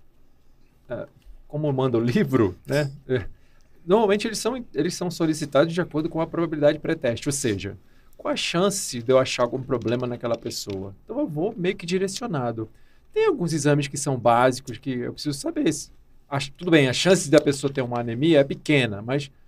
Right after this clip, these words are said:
essa resposta, sim ou não, tem anemia, não tem anemia, às vezes não me responde, porque tem uma perda sanguínea <clears throat> esperada numa cirurgia, por exemplo,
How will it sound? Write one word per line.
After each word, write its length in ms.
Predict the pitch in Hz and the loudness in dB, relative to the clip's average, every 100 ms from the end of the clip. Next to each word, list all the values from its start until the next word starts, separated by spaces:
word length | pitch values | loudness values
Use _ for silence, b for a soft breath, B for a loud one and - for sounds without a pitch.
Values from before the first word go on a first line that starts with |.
| - - _ - - - | -20 -20 _ -20 -20 -2
essa 260 | 175 175 156 | -2 2 2
resposta, 540 | 135 139 156 160 139 | 2 4 4 4 0
sim 260 | - 143 135 | -4 -2 -2
ou 80 | 120 | 0
não, 280 | 135 147 107 | 2 0 0
tem 200 | 127 120 | -2 -2
anemia, 240 | 110 113 | -4 -6
não 80 | 110 | -8
tem 160 | 110 107 | -6 -6
anemia, 260 | 107 143 | -4 -4
às 60 | 156 | -4
vezes 180 | 190 202 | -6 -8
não 60 | 220 | -8
me 120 | 226 | -6
responde, 580 | 214 226 294 370 196 139 | -6 -8 -6 -2 -2 -6
porque 440 | - - 139 139 | -12 -2 2 2
tem 120 | 143 147 | 0 -4
uma 140 | 156 | -4
perda 320 | - 143 139 | 0 2 4
sanguínea 480 | 139 135 113 123 120 | 0 -4 -4 -4 -4
<clears throat> 20 | |
esperada 520 | 143 123 113 120 120 | -2 0 2 0 -2
numa 160 | 110 110 | -4 -8
cirurgia, 360 | - 107 101 113 | -12 -18 -16 -14
por 140 | 117 | -12
exemplo, 260 | 104 113 | -12 -12